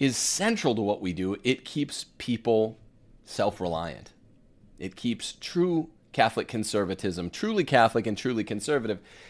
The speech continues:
If you fail on any of these scores, if you don't read Catholic Republic, you're gonna be missing out on the wider picture on subsidiarity. If you don't read the case for patriarchy, you're gonna be, or, or Steph's book, uh, Ask Your Husband,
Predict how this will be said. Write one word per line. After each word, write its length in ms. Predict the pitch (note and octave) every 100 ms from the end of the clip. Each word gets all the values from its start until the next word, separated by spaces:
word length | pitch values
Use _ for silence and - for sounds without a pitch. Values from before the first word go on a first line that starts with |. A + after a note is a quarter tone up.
| -
If 180 | A#2 C#3
you 80 |
fail 440 | C3 - D#3+ E3+ E3+
on 360 | C#3 B2 A2+ - _ _ _ _
any 240 | D3+ F#3+ F#3
of 100 | C3
these 180 | C3 A#2
scores, 720 | - F3+ F#3 C3+ D#2+ - - -
if 100 | -
you 80 | C3
don't 180 | D#3
read 160 | D#3+ D3+
Catholic 360 | E3 D3 C3 A#2
Republic, 460 | B2+ C3+ B2+ D3
you're 100 | C3
gonna 180 | B2 C3
be 320 | C3 G#2+ C3
missing 360 | B2+ B2+ - A#2+
out 140 | A2+
on 80 | B2
the 60 | A#2
wider 300 | A2+ A2+ A2+
picture 340 | D#3 D3 A#2
on 120 | G2+
subsidiarity. 720 | - G2+ F#2 G#2 A2 E3+ E3+
If 80 | G#2+
you 100 | B2+
don't 300 | A2 D3 D#3+
read 320 | C#3+ C#3 C3 - - - - _ _
the 100 | A2+
case 280 | - D3 C#3+
for 100 | B2
patriarchy, 640 | A2+ D#3+ - A#2+ G#2 A2
you're 140 | A#2 A#2+
gonna 180 | B2+ A#2
be, 260 | B2 A2+
or, 480 | - C3+ A#2+ B2 G#2+
or 40 | F#2
Steph's 380 | - A2+ G#2+ -
book, 300 | G2 F#2+ G#2
uh, 280 | F#2 F2+ F#2+
Ask 260 | F2+ F2+ -
Your 100 | F#2
Husband, 400 | C3 G#2 E2